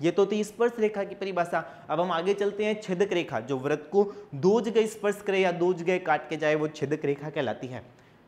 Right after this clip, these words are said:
यहाँ प्रत्येक का answer है वो अनंत होगा। एक वृत्त पर अनंत छेदक रेखाएं होती है, हम कितनी भी खींच सकते हैं। ये एक वृत्त है, इस पर छेदक रेखाएं आप मर्जी है उतनी खींच सकते हो। एक वृत्त पर एक बिंदु पर कितनी रेखाएं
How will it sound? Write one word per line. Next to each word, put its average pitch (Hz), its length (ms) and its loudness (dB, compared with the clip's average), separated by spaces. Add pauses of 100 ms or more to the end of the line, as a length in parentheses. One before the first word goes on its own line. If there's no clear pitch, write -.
(160)
यहाँ 147 300 -2
प्रत्येक 196 420 -2
का 170 80 0
answer 160 220 -2
है 151 60 0
वो 151 120 2
अनंत 156 260 -4
होगा। 110 220 -2
एक 151 280 -4
वृत्त 147 280 -4
पर 147 80 -2
अनंत 156 500 -6
छेदक 135 280 -4
रेखाएं 156 300 -2
होती 151 240 -4
है, 170 280 -6 (560)
हम 120 120 -4
कितनी 175 280 -4
भी 185 80 2
खींच 170 220 -4
सकते - 260 -6
हैं। 165 220 -6 (300)
ये 139 100 0
एक 135 140 -6
वृत्त 135 240 -6
है, 143 80 -2
इस 143 100 -6
पर 151 120 -8
छेदक 143 280 -6
रेखाएं 151 300 -2
आप 151 160 -2
मर्जी 147 320 -2
है 175 100 0
उतनी 165 220 -4
खींच 143 260 -6
सकते 120 240 -4
हो। 104 100 -4 (320)
एक 185 200 0
वृत्त 190 260 0
पर - 480 2 (140)
एक 277 320 0
बिंदु 262 240 4
पर 247 140 2
कितनी 240 340 2
रेखाएं 220 380 8